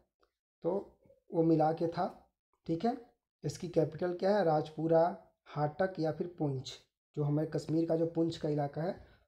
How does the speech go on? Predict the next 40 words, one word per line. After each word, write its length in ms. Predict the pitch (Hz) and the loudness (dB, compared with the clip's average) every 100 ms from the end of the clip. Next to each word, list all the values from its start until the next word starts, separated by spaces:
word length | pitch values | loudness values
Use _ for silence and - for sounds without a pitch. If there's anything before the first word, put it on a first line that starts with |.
| _ | _
वो 360 | 147 165 175 - | 0 2 2 -2
उसी 220 | 170 - 180 | -10 -8 -4
की 120 | 170 | 0
बात 240 | 156 147 | 0 0
हो 40 | 151 | -2
रही 120 | 160 | 0
है 60 | |
यहाँ 220 | 165 151 151 | 0 -2 -6
पे, 140 | 240 - _ _ - | -12 -14 _ _ -4
वो 120 | 160 | 0
इसकी 220 | 165 - | 0 2
राजधानी 500 | 165 156 151 151 156 - | 2 2 2 0 0 -4
थी 60 | |
उस 140 | 160 - | -6 -4
समय, 260 | 160 220 - _ _ _ _ _ - | -4 -4 -8 _ _ _ _ _ -6
ठीक 180 | 170 | 0
है। 260 | 226 240 - _ _ _ _ _ _ _ _ _ _ _ _ _ _ _ _ _ _ _ - | -2 -2 -14 _ _ _ _ _ _ _ _ _ _ _ _ _ _ _ _ _ _ _ -4
और 320 | 151 147 147 175 | 0 0 -2 2
कई 140 | 185 | 4
जगह 220 | 180 185 | 6 6
ये 200 | 185 185 | 6 2
बात 280 | 170 170 165 | 4 2 2
कहा 140 | 165 | 4
जाता 220 | 165 160 165 | 4 4 0
है, 80 | |
कई, 280 | 165 165 165 | 2 2 0
अ, 60 | 165 | 0
जो 400 | 165 156 151 160 | -2 -2 -2 2
है 140 | 160 156 | 2 0
रिसोर्सेज 720 | 151 - 160 147 151 147 160 | -6 -8 -6 -2 -4 -2 -6
से 140 | - 151 | -6 -6
पता 180 | 156 | -4
चला 240 | 151 151 156 | -4 -2 -2
है 120 | 170 | -2
कि 340 | 170 175 165 - _ _ - | -4 -4 -4 -8 _ _ -8
जो 140 | 151 170 | 0 2
है 340 | 175 170 - - | 2 -2 -6 -2
कंबोज 400 | 156 151 175 165 | 0 2 0 0
जो 180 | 160 | -2
था 400 | 151 165 196 - | -2 -4 -6 -8